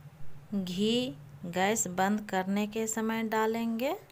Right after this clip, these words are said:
गैस बंद कर दिए हैं, चलाते रहेंगे, थोड़ा ठंडा हो जाएगा।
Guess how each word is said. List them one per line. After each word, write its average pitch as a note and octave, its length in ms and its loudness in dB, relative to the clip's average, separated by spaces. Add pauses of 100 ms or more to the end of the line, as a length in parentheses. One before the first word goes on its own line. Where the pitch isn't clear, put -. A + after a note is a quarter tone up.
(4000)
गैस G#3 360 2
बंद G3+ 320 0
कर A#3+ 200 4
दिए B3 240 -2
हैं, C4+ 240 0
चलाते G#3 520 0
रहेंगे, A#3+ 500 0
थोड़ा G3+ 300 0
ठंडा G3+ 460 -2
हो A#3+ 160 -2
जाएगा। A#3+ 480 -4